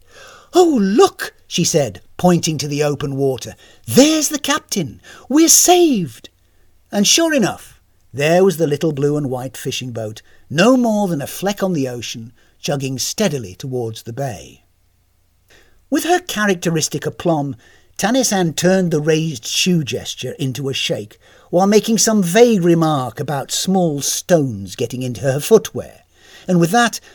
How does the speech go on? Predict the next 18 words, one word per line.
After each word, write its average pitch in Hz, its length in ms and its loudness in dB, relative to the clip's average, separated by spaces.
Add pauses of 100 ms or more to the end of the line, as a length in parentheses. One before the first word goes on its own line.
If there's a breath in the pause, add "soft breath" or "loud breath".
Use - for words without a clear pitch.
the 190 80 2
whole 277 400 2
unnecessary 175 680 2
business 131 500 -4
evaporated 135 840 -4
into 123 200 -8
thin 127 280 -10
air. 92 380 -16 (1000 loud breath)
Having 370 280 -6
said 226 320 2
that, 139 260 -4 (280 loud breath)
she - 140 -6
was 269 360 -2
rather 247 300 -6
surprised 147 720 -4
that 151 120 -6
her 202 120 4
instincts, - 800 -4